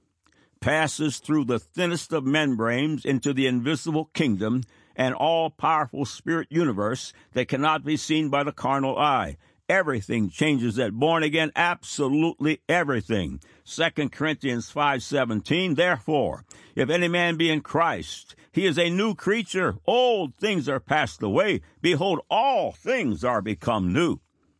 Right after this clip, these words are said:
All things are new in the new kingdom. Just as today's science has unwittingly arrived at the truth of the beautiful book in the examples given earlier in this feature, the first law of thermodynamics,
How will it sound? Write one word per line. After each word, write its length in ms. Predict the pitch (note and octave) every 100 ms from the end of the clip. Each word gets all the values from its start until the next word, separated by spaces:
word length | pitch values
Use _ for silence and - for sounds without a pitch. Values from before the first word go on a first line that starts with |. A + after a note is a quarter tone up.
| _ _ _ _ _ _ -
All 380 | C#3 F3+ D#3+ A#2+
things 380 | - E3 D3 A#2+
are 180 | A2+
new 320 | A2 E3 G3 D3+
in 160 | C#3
the 100 | C#3
new 220 | D#3 F#3
kingdom. 560 | F3 - A#3 F#3 A2+ - _ _ _ _
Just 380 | - G#2+ A2 -
as 240 | A#2 A2+
today's 500 | - G#2 F#2+ B2 B2+
science 520 | F#2+ - B2 C#3 C#3+ -
has 180 | G#2
unwittingly 720 | A#2+ A2+ G2+ D3+ A3 D3 A#2 A2+
arrived 540 | G#2+ B2+ D#3+ E3 C3
at 140 | B2+
the 100 | A2+
truth 380 | F#2+ - F3 -
of 120 | B2+
the 120 | A#2 G2+
beautiful 500 | A2 D#3+ D3 B2 A#2
book 280 | D#3 F3 - _ - _ -
in 120 | C3
the 100 | C3
examples 560 | A#2+ G2 E3 C3+ C3 A2
given 280 | D#3 C#3+ C3+
earlier 360 | E3 G#3+ F#3 C#3+
in 100 | C3
this 200 | C3 -
feature, 460 | C#3+ D3 F3+ G3 _ _ _
the 80 | -
first 340 | D#2 A#2 A2
law 220 | G#2+ A#2 G#2+
of 100 | G2+
thermodynamics, 1040 | B2 G#2+ G2 G2 F#2+ D3+ D#3 D3+ - C3+